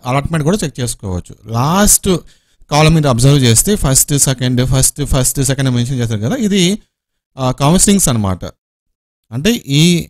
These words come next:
ఆ, ఈ first క్యాండిడేట్‌కి first రౌండ్‌లో, అంటే first ఫేజ్‌లో ఆ కాలేజీలో seat వచ్చింది. Second అంటే second ఫేజ్‌లో seat వచ్చినట్టు meaning అనమాట. ఓకేనా? అది.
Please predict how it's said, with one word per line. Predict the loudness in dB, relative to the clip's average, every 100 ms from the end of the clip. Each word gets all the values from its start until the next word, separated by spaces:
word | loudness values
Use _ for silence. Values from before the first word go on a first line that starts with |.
| -6
ఆ, | -2 -2 -2 -2
ఈ | -2
first | 0 0 -2
క్యాండిడేట్‌కి | -6 -4 -2 -2 -2 -4 -2 -2
first | -2 -2 -2 -2
రౌండ్‌లో, | 0 2 2 0
అంటే | -2
first | -2 -2 -2
ఫేజ్‌లో | 0 0 2 0 -2 -2 _ _ _ _
ఆ | -2 -2
కాలేజీలో | 2 2 4 2
seat | 2 2 0
వచ్చింది. | -2 -2 -6 -6 -10 _ _ _ _ _ -8
Second | -4 0 0
అంటే | 0 0
second | 0 0 0 0
ఫేజ్‌లో | 0 0 2
seat | 2 2
వచ్చినట్టు | 0 -2 0
meaning | 2 2
అనమాట. | 0 -2 -6 -10 _ _ -12
ఓకేనా? | -6 -4 -6 -12 _ _ _ _ _ -8
అది. | -8